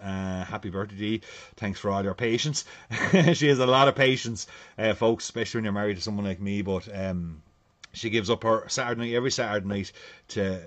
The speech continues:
while, while we're doing these shows and stuff like that. So fair play to her. She's also a big part of the, the Piscari Fly.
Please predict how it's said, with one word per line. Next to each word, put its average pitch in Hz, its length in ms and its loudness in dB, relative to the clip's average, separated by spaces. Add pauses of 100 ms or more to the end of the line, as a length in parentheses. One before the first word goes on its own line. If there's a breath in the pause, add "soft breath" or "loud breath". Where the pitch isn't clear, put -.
(120)
while, 92 220 -8
while 95 220 -6
we're 95 100 -4
doing 98 160 -4
these 92 120 -6
shows 92 280 -4
and 98 100 -8
stuff 95 180 -10
like 90 160 -8
that. 90 180 -4
So 104 100 -6
fair 127 220 0
play 104 180 -2
to 107 100 -2
her. 98 60 0 (200 loud breath)
She's - 120 -2
also 143 220 8
a 131 40 6
big 127 180 -4
part 139 280 2
of 120 60 -4
the, 117 220 0
the 113 260 -10
Piscari 131 420 2
Fly. 123 340 2